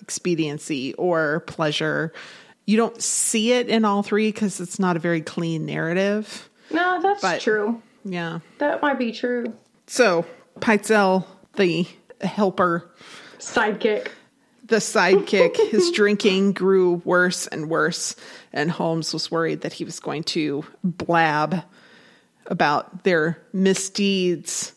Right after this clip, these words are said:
Speaker 1: And so Holmes convinced Pitezel to take out a large life insurance policy, make his, make Pitezel's wife, Carrie, the beneficiary,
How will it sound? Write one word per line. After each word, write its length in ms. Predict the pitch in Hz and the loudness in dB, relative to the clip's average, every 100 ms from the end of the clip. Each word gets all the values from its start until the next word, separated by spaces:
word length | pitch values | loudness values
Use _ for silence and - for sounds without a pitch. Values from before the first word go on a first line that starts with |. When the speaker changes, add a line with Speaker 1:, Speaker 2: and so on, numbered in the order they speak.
| - | -8
Speaker 1:
And 140 | 180 | -6
so 280 | - 175 165 | 0 0 2
Holmes 380 | 165 214 214 208 | 2 4 4 0
convinced 560 | - 185 185 180 - | 0 0 0 -4 -8
Pitezel 580 | - 156 - 180 175 170 - | -4 -4 -2 -2 0 -2 -4
to 120 | 139 | -6
take 220 | - 180 | -4 -4
out 120 | 175 160 | -2 -2
a 40 | |
large 420 | 151 165 170 - | 0 0 -2 -4
life 240 | - 185 233 | -4 -2 -2
insurance 420 | 196 - 175 165 | -4 -4 -8 -8
policy, 680 | - 143 156 - 143 147 165 - - - _ | -8 -6 -6 -6 -6 -6 -8 -14 -20 -20 _
make 220 | 196 165 | -2 -2
his, 640 | - - 185 160 156 - - _ - | -4 -6 -4 -4 -4 -8 -10 _ -8
make 240 | 190 - | -6 -6
Pitezel's 560 | - 190 170 170 156 - | -2 0 0 -2 -2 -2
wife, 540 | 185 185 180 - - - | 0 2 2 -2 -14 -8
Carrie, 640 | - 220 185 165 160 175 - - - _ | 0 2 4 2 2 0 -4 -18 -20 _
the 240 | 196 165 165 | 2 2 4
beneficiary, 1000 | 185 180 220 - - 165 147 151 156 170 | 2 2 0 0 0 -2 -2 -2 -2 -4